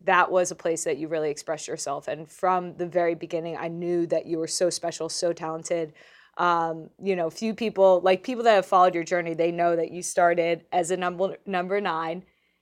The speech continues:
as a goal scorer. I still to this day say Lindsey Horan is one of the best box finishers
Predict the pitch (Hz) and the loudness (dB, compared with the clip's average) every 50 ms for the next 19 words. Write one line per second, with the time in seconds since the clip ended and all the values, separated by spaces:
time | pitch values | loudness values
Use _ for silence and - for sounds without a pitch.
0 | _ _ - 196 196 196 214 226 - 208 196 190 185 185 - - 190 185 180 175 | _ _ 4 4 6 6 4 4 4 6 6 6 4 2 0 0 0 2 2 2
1 | 180 175 175 196 _ _ _ _ _ _ _ _ _ _ _ - - - 196 202 | 0 -2 -4 -6 _ _ _ _ _ _ _ _ _ _ _ -16 0 4 4 4
2 | 202 - - 214 214 208 - 214 220 220 - 208 196 190 190 - 196 190 190 175 | 6 8 8 8 8 8 6 2 2 4 6 6 6 6 6 6 6 6 6 6
3 | - - - 180 185 202 208 226 254 262 254 233 202 196 185 180 185 185 185 - | 2 -2 -2 -2 0 0 0 -2 -2 2 4 4 6 6 6 6 4 2 0 -2
4 | - 180 175 151 170 180 185 180 170 165 156 _ - 175 175 175 - - - 180 | -4 -4 -4 -2 -2 -2 -2 0 -2 -2 -2 _ 2 4 4 4 2 2 2 2
5 | 170 170 - - - 185 165 165 175 - - 180 175 170 170 170 - | 2 2 0 -2 -2 -2 -2 -2 -4 -4 -2 0 0 0 0 -2 -6